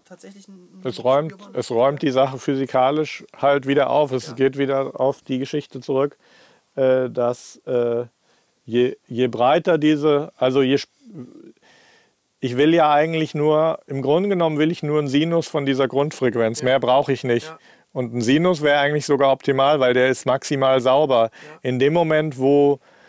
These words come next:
Speaker 2: wo da, wo dieser Sinus bei fünfzig Hertz in Richtung Säge geht, wird der Amp mehr Anstrengung haben,
Speaker 1: Mhm.
Speaker 2: weil er Verzerrungen übertragen muss.
Speaker 1: Ja.
Speaker 2: Von daher, ja, ist richtig,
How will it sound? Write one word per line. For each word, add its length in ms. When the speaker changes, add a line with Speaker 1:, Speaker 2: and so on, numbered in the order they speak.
Speaker 2:
wo 260
da, 460
wo 280
dieser 360
Sinus 440
bei 160
fünfzig 480
Hertz 360
in 160
Richtung 380
Säge 440
geht, 380
wird 240
der 320
Amp 220
mehr 240
Anstrengung 640
haben, 360
Speaker 1:
Mhm. 360
Speaker 2:
weil 220
er 60
Verzerrungen 640
übertragen 600
muss. 300
Speaker 1:
Ja. 60
Speaker 2:
Von 200
daher, 260
ja, 160
ist 220
richtig, 480